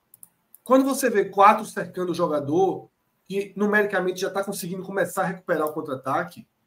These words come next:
você tira o pé. Isso resultou lá atrás no gol.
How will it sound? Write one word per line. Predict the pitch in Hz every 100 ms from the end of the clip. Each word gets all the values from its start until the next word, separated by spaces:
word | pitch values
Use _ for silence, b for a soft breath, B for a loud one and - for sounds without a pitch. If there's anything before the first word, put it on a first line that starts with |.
| _ _ _ _ _ _ _ _
você | 294 285
tira | - 311
o | -
pé. | - 147 175 - _ _ _ _ _ _ _ _ _ _ _ _ _ _
Isso | 311 294 - 359 359 - _ _ -
resultou | 277 233 220 214
lá | 220
atrás | 214 190 185 214
no | 233
gol. | 147 139 170